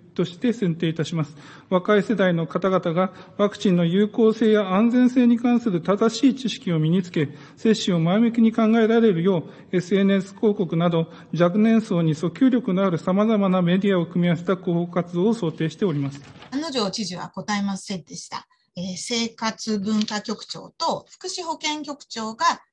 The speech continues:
Speaker 2: えーと、もそもそと答えてましたよね。で、そもそもね、なんかよくね、生活文化局はですね、あの、私のあのシーエム動画とか関係あったのか、効果があったのかって言ったってですよ。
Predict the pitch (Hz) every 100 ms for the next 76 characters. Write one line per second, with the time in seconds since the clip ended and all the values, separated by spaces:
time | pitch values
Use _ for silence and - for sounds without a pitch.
0 | _ - 190 185 175 175 175 175 208 190
1 | 170 - - - 202 185 - 240 180 -
2 | 160 170 196 - _ - _ 277 247 226
3 | - 302 453 466 453 427 262 262 262 247
4 | - - 269 233 233 226 233 220 226 226
5 | - 190 185 180 180 208 202 185 190 196
6 | 196 226 220 208 208 - 226 214 208 208
7 | 208 208 196 190 214 226 240 247 240 202
8 | 180 185 294 208 196 262 240 208 185 170
9 | 175 180 - 226 196 175 - 185